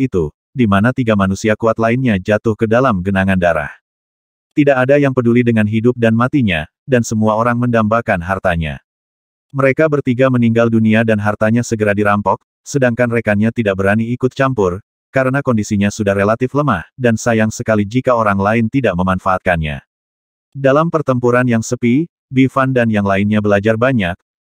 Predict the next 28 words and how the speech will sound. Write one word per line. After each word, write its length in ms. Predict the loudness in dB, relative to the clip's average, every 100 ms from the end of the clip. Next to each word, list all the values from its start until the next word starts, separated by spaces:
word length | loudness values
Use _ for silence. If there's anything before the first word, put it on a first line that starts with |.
| -2
tidak 240 | 2 2
hanya 160 | 2 0
seni 240 | 0 0
bela 160 | 2 2
diri, 400 | 2 0 -2 -6 _ -4
tetapi 320 | -2 0 -2
juga 240 | -2 0 0
beberapa 400 | 2 0 0 0
cara 240 | 0 0
untuk 240 | 0 -4
menyelamatkan 640 | -2 0 2 0 0 -2 0
nyawa 400 | 0 2 2 0 0
dan 160 | 0
bebas 480 | 2 0 2 -2 -2
dari 240 | -2 -2
hati. 400 | -2 -4 -6 -10 _ _ _ _ _ _ _ -6
Dalam 400 | 0 2 0 -2
pertempuran 560 | -2 -2 0 0 0
tadi, 400 | 0 0 -2 -4 -6 _ -4
manusia 480 | 0 0 0 2
yang 160 | 2 0
kuat 240 | 0 0
tidak 160 | 0 0
dibasmi 400 | 0 -2 -2 0
oleh 160 | 0 0
mulut 280 | 0 0
binatang 440 | 0 0 0 0 0
laut, 320 | 0 0 -4